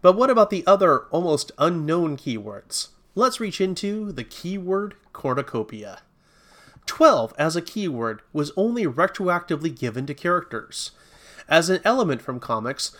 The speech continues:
the twelve refers to twelve mutants that were sought by Apocalypse in his belief that they'd help him obtain godhood. They were Bishop, Cable, Cyclops, Iceman, Living Monolith,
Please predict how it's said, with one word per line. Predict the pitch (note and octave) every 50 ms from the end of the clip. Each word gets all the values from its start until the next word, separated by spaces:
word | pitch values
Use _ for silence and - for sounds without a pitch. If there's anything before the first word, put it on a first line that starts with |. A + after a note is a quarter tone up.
| - - -
the | F3+ F3+
twelve | F3 - - A#3+ B3+ C4 C4 A3 F#3+
refers | E3 D3 - - D#3 D3 D3+ C#3+ -
to | - C3
twelve | - - - - E3 G3 G3
mutants | F#3 F#3 F3+ C#3+ B2 C3 B2+ -
that | - C3+ A#2
were | C#3 C3
sought | - - - C3 - -
by | - D#3 E3
Apocalypse | F3 - - C#3+ B2 - - A#2 G#2+ A2+ - - - - - - - - - -
in | E3+ F3
his | C#3+ G3 A#3 A#3 A3
belief | - B3+ A#3+ A3+ A3 D#3+ B2+ - -
that | - C#3
they'd | C3+ D3+ C3+
help | A#2+ - F3 E3+ -
him | - B2+ B2
obtain | A#2+ A#2 A2+ - - F3+ D#3 C3+ A#2+
godhood. | - A#2+ B2 C3+ C#3 - - G#2 G2 - - - _ _ - - - - - - - -
They | C#3 D3+
were | D3 C3+ B2
Bishop, | - - - C3+ C3 - - G#3 - - - _ - _ _ _ _ _ -
Cable, | - - G#3+ F#3+ C#3 A#2 G#2+ A2+ C3+ - _ _ _ _ _
Cyclops, | - - - F3 D3+ C3+ - B2+ A#2 G#2+ A#2 - - - - - _ _ _ _ _ -
Iceman, | C3+ D3+ C#3+ - - - A2+ G#2+ G#2 G#2 A2 A#2+ B2 _ _ - - - _ -
Living | - B2+ D3+ F#3+ G3 A3+ G#3
Monolith, | F#3+ F3+ E3+ D3+ B2+ A2+ A2 A2 A#2+ C3 - -